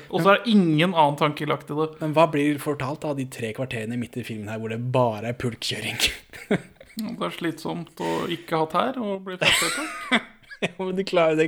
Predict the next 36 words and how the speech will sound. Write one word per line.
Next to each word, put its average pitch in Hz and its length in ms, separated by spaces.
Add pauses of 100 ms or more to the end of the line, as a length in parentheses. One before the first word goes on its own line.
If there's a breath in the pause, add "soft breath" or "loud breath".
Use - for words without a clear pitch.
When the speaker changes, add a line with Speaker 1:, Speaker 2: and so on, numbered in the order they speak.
Speaker 2:
kunne 156 160
du 139 80
jo 143 80
fint 139 300
gjort 131 180
på 143 120 (440)
fem 135 260
minutter. 127 380
Speaker 1:
Men 175 240 (240)
den, 170 300 (1000 loud breath)
Speaker 2:
De 170 140
Speaker 1:
ja. 151 80
Speaker 2:
tjue 190 160
minuttene 160 320
hvor 156 80
han 156 80
bare 147 140
ligger 135 200
i 135 60
den 135 160
hula 127 320
da, 151 80
og 139 80
kjeder 123 320
seg. 131 140 (240)
Speaker 1:
Ja, 185 180
det, 175 140 (180)
det 170 160
er 151 240
jo 147 160
der 143 240
filmen 139 400 (720)
kollapser. 156 580
Men 160 140
før 226 560
det 247 80